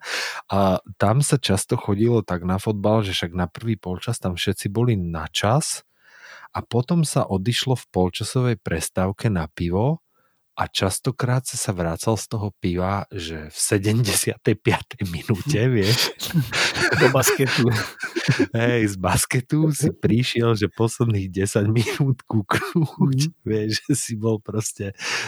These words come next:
Speaker 1: na, na tej prestávke, e, e, štyridsať minút alebo koľko a, e, no tak v-, to, k tomu patrí nejak asi k tomu, e, slovenskému futbalu. Tu v Anglicku sa to ani nedá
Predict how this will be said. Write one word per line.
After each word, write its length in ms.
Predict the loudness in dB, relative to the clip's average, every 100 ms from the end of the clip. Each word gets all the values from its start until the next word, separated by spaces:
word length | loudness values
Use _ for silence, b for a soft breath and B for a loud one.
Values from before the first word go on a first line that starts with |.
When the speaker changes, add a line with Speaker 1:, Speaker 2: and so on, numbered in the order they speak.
| B
Speaker 1:
na, 400 | -4 -2 0 -2
na 240 | -2 -4 -2
tej 240 | 0 0
prestávke, 960 | 2 2 2 2 2 2 2 0 -2 -2
e, 160 | -2
e, 20 | -2 _ -4 0 2
štyridsať 720 | 0 -4 -2 0 0 -2 -4
minút 400 | -4 -6 -6 -6
alebo 320 | -4 -2 -2 0
koľko 560 | 0 0 -2 -4 -4
a, 120 | -8 -8 -10 -10
e, 240 | -12 -10 -10 -8 -10 -12 -14 -18 -20 -12 -10
no 80 |
tak 320 | -6 -6 -6 -10
v-, 280 | -12 -16 _
to, 160 | -12
k 180 | -12 -12 -6
tomu 240 | -2 -2
patrí 400 | -2 -4 -2 -2
nejak 320 | -2 -6 -6
asi 160 | -8 -8
k 80 | -8
tomu, 320 | -4 -2 -4
e, 560 | -4 -2 0 -2 -4 -10 _ B B B
slovenskému 720 | -4 0 0 0 -2 -2 -2 -2
futbalu. 400 | -2 0 0 0
Tu 80 |
v 80 | 0
Anglicku 400 | 0 0 -2 -2
sa 160 | -2 0
to 80 | 0
ani 160 | 2
nedá 320 | 2 2 2